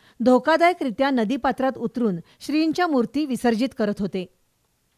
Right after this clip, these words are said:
कोरोना महामारी आणि नदी प्रदूषणाच्या पार्श्वभूमीवर इचलकरंजी नगरपालिकेनं पंचगंगा नदीत विसर्जनाला मनाई करत शहापूर खण आणि मुख्य तीस ठिकाणी घरगुती गणेश विसर्जनासाठी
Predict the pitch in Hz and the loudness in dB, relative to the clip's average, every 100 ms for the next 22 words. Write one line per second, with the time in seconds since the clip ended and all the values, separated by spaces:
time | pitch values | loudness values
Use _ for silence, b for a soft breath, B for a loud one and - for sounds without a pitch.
0 | _ 294 294 339 381 370 294 302 294 330 | _ 6 6 6 4 2 2 2 2 0
1 | - 240 262 247 247 - 262 254 277 254 | -2 0 2 2 0 0 0 0 2 0
2 | 247 277 269 220 214 247 220 233 226 190 | 2 0 2 2 0 0 2 2 2 0
3 | - b b 285 269 311 320 320 320 359 | -6 b b -6 4 4 4 2 2 0
4 | 269 254 254 233 233 240 254 339 b b | 2 0 0 -2 0 0 0 -4 b b
5 | 269 247 302 302 320 349 311 262 285 233 | 2 4 4 2 2 2 2 0 -2 -4
6 | - 269 277 277 302 320 233 220 226 233 | 0 2 4 2 2 2 2 2 0 -2
7 | 185 - b b - 262 294 294 370 - | -4 -8 b b -2 2 2 0 -2 0
8 | 254 269 - 247 262 277 - - 370 294 | -2 -2 -2 0 2 0 -2 -4 -4 -2
9 | 294 - 254 240 220 175 b b - 247 | -4 -4 -4 -2 -2 -4 b b -2 2
10 | 262 320 359 320 254 262 254 240 247 220 | 4 2 -2 0 2 2 -2 -2 0 0
11 | 240 233 240 - 185 | 0 0 -2 -4 -8